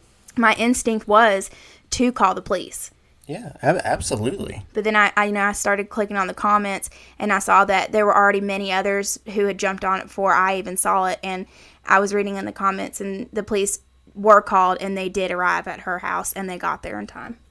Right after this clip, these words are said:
Speaker 2: I'm glad.
Speaker 1: Me too.
Speaker 2: Can you also imagine being the police officer? Uh, you said this was in December of two thousand five?
Speaker 1: Yeah.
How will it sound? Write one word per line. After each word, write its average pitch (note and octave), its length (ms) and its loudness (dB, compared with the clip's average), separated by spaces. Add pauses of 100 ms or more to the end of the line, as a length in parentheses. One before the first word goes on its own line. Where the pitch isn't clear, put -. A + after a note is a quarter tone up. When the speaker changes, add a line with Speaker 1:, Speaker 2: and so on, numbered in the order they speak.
(160)
Speaker 2:
I'm G#2+ 100 -4
glad. - 300 -16 (320)
Speaker 1:
Me G#3 120 -8
too. - 260 -12 (680)
Speaker 2:
Can D3 160 0
you C4+ 120 0
also F3 260 -6
imagine A2+ 340 -4
being G#2+ 200 -2
the G#2+ 80 -2
police F#2+ 320 -4
officer? A2+ 720 -10 (100)
Uh, A2+ 60 -4
you B2 220 0
said D3 160 2
this B2+ 140 0
was A2 160 -2
in G2 280 0
December A2+ 460 -4
of B2+ 80 -14
two - 100 -14
thousand D3+ 300 -6
five? E3+ 380 -12 (140)
Speaker 1:
Yeah. F#3 320 -4